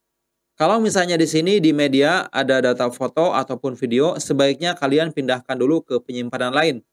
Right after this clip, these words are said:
Intinya untuk penyimpanan WhatsApp ini harus kita hapus terlebih dahulu. Kita hapus. Oke, setelah dipastikan untuk isian dari file ini kosong ya,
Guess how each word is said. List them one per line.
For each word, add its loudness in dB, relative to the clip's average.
Intinya 0
untuk -2
penyimpanan -2
WhatsApp -2
ini 0
harus 0
kita -2
hapus -8
terlebih 0
dahulu. 0
Kita -2
hapus. -4
Oke, -2
setelah 0
dipastikan 0
untuk -2
isian 2
dari 4
file 2
ini -4
kosong 0
ya, 0